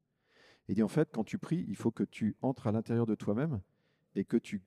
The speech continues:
tu calmes ce, ce, ce flux incessant de pensées, ce qu'on appelait parfois les distractions. Hein, donc ils sont très attentifs à ces phénomènes mentaux. Ils ont une bonne connaissance.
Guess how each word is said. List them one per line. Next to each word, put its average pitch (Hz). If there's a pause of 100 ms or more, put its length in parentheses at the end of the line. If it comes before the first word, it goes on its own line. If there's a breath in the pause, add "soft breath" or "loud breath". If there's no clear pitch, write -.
(100)
tu 98
calmes 123
ce, -
ce, 92
ce -
flux -
incessant 117
de 110
pensées, 104
ce -
qu'on 104
appelait 101
parfois 113
les 104
distractions. 104 (800)
Hein, 98
donc 98
ils -
sont 101
très 123
attentifs 120
à 107
ces 101
phénomènes 113
mentaux. 123 (640)
Ils 95
ont 98
une 101
bonne 117
connaissance. 123